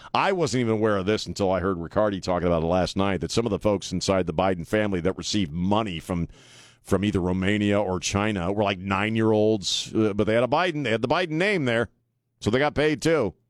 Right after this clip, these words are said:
No, no, no money laundering going on there. Uh,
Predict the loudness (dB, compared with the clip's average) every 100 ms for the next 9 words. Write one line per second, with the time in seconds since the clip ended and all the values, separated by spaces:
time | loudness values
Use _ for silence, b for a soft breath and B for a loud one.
0 | _ _ _ _ _ _ _ _ _ _
1 | _ _ _ _ _ _ -4 0 0 -2
2 | -2 2 2 2 2 4 4 2 2 0
3 | 2 2 2 0 0 0 0 0 0 -4
4 | _ _ _ _ _ _ _ _ _ _
5 | _ b b b b b b b 2 4
6 | 4 4